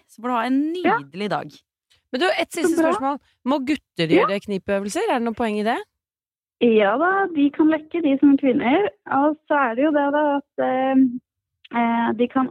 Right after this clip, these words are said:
Speaker 2: hvis de kniper også, så vil de holde lengre under samleie.
Speaker 3: Oi.
Speaker 2: Sånn at det er jo en positiv bonus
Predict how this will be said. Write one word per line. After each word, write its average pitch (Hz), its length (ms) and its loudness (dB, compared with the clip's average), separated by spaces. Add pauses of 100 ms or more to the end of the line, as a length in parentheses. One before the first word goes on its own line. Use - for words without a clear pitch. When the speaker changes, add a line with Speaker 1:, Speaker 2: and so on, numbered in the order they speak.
(160)
Speaker 2:
hvis 254 140 0 (140)
de 233 480 2 (100)
kniper 208 300 0 (100)
også, 269 240 -2
så 294 100 2
vil 247 140 2
de 247 100 4
holde 220 380 0
lengre 208 800 -2
under 208 540 -2 (100)
samleie. 233 480 -2 (220)
Speaker 3:
Oi. 320 260 -4
Speaker 2:
Sånn 247 140 6
at 240 80 -4
det 240 120 -2
er 214 220 0
jo 220 80 -2
en 233 140 6
positiv 233 500 0
bonus 220 400 0